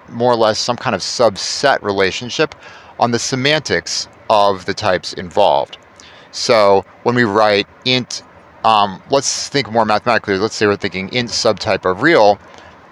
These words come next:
What we're thinking is that the meaning of int is a subset of the meaning of real. And what's the meaning of int?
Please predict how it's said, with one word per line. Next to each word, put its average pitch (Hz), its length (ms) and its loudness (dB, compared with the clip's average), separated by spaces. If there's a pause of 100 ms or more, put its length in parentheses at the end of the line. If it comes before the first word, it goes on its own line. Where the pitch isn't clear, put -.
What 117 160 2
we're 117 100 2
thinking 143 380 -2
is 104 300 2 (300)
that 117 140 2
the 120 80 2
meaning 147 560 0
of 107 340 0
int 107 500 -6
is 123 120 -2
a 113 100 2
subset 107 840 0 (100)
of 104 160 -2
the 113 60 0
meaning 110 640 -4 (160)
of 95 260 0
real. 82 380 0 (460)
And 107 140 0
what's 123 200 2
the 117 80 0
meaning 127 380 -2
of 92 120 0
int? 98 320 -4